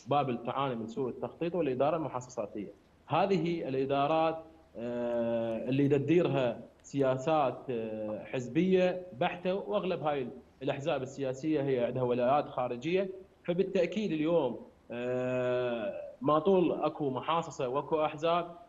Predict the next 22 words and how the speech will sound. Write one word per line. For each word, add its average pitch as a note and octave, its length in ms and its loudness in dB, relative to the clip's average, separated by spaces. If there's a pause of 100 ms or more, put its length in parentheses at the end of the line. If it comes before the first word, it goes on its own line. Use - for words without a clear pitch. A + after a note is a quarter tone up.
بالتأكيد D#3 600 -2
الإدارات C#3+ 640 0
تتحكم C#3 500 -6
بها C#3 360 0
الأحزاب، C3+ 560 0 (240)
وهذه G3 500 2
الأحزاب، E3+ 640 -2 (120)
آه، C3 240 -4
هي D#3 420 -4
أحزاب D3 440 0
أصلًا D3+ 420 -6
غير C#3+ 240 -2 (440)
دستورية E3 440 2
وغير F#3 240 4
شرعية. B2+ 560 -2 (260)
هذه F#3+ 260 2
عصابات، D#3 540 0 (200)
ست - 240 -10
الكريمة، F3 560 0 (440)
آه، B2+ 40 -4
تتحكم C#3+ 600 -4
بها، D3 500 0